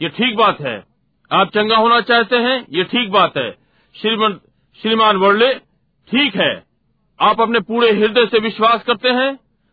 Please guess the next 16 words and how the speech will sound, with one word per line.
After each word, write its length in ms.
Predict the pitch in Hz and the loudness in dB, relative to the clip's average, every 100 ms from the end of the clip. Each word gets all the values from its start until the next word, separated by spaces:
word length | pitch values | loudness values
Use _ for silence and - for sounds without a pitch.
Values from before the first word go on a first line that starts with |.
| _ | _
तो 80 | 202 | -4
फिर 140 | 202 208 | -2 0
जाएं 380 | 170 254 247 | 2 2 2
और 220 | 175 180 202 | 0 0 0
अपनी 200 | 180 214 | 0 -4
चंगाई 440 | 214 208 226 220 | -2 0 2 0
को 160 | 185 185 | 0 -2
प्रभु 220 | 202 190 | -2 -2
यीशु 340 | 190 208 233 | -2 -4 -6
के 140 | 202 220 | -4 0
नाम 260 | 220 233 | 2 2
से 140 | 220 202 | 0 -2
ग्रहण 280 | 208 233 | 0 0
करें। 400 | 214 196 151 117 95 _ _ _ _ | 0 0 0 -6 -10 _ _ _ _
यही 420 | 104 143 202 247 | -10 -2 0 2
है, 320 | 214 151 104 | 2 0 -2